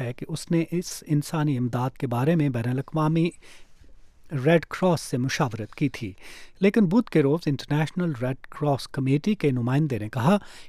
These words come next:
کہ وہ ابھی تک اس قافلے کی منزل کے بارے میں آگاہ نہیں ہیں۔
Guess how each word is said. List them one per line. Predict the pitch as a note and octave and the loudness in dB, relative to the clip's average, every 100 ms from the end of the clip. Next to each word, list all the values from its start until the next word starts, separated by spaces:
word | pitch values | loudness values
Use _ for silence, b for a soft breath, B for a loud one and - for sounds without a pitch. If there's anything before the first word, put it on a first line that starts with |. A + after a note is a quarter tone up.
| - | -6
کہ | E3 | 0
وہ | E3 F3 | 2 2
ابھی | E3+ E3 G#3 | 0 2 2
تک | F#3+ F3+ - | 2 0 -2
اس | - - - | -8 -8 0
قافلے | E3 E3 - F3 | 2 2 0 -2
کی | - D3 | 0 0
منزل | B2+ E3 F#3 | 2 2 0
کے | E3+ C3+ | -2 -2
بارے | A#2 C#3+ B2+ | 2 2 2
میں | A2 A#2 | -2 -4
آگاہ | D3 C3+ C#3 G#2 | -2 0 -2 -2
نہیں | C#3+ C3+ A#2+ - | -2 -2 -2 -2
ہیں۔ | D#3+ | -4